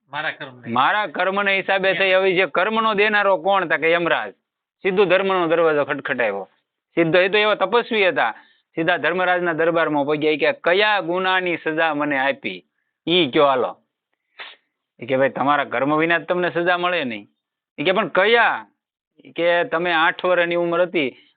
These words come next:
Speaker 2: અને સકલીનું બસ્સું રમતું હતું, સકલીને એની ગુદામાં તમે કાંટો ભોંકી દીધો અને ઈ કાંટો એની અંદર રહી ગયો હતો અને એટલા દિવસે મૃત્યુ પામી હતી.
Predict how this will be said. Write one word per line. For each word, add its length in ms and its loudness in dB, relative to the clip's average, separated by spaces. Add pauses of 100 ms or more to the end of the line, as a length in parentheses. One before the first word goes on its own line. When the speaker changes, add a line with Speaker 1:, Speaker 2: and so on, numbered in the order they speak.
Speaker 2:
અને 140 0 (100)
સકલીનું 520 0
બસ્સું 340 2
રમતું 300 0
હતું, 140 -2
સકલીને 420 -2
એની 120 0
ગુદામાં 480 0
તમે 180 -2
કાંટો 340 -2
ભોંકી 300 -2
દીધો 320 -4
અને 200 -4
ઈ 40 -4
કાંટો 380 -2
એની 120 -2
અંદર 240 0
રહી 140 0
ગયો 140 -2
હતો 260 -6 (600)
અને 140 0
એટલા 260 0
દિવસે 320 -2
મૃત્યુ 400 -4
પામી 260 -4
હતી. 240 -16